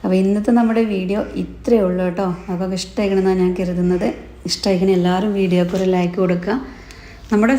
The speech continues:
ഫാമിലിക്കും ഫ്രണ്ട്സിനൊക്കെ ഈ ഒരു വീഡിയോ ഒന്ന് ഷെയർ ചെയ്തിട്ട് എല്ലാവരും നമ്മളൊന്ന്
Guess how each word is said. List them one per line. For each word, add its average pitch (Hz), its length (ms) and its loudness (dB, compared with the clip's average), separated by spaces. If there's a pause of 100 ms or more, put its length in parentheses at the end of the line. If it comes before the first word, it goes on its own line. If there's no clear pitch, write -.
ഫാമിലിക്കും 180 560 0
ഫ്രണ്ട്സിനൊക്കെ 185 600 -4 (240)
ഈ 226 40 4 (140)
ഒരു 226 100 2 (100)
വീഡിയോ 185 380 -2 (160)
ഒന്ന് 175 180 -2 (600)
ഷെയർ 226 300 4 (120)
ചെയ്തിട്ട് 180 340 -4 (160)
എല്ലാവരും 208 460 2
നമ്മളൊന്ന് 185 360 2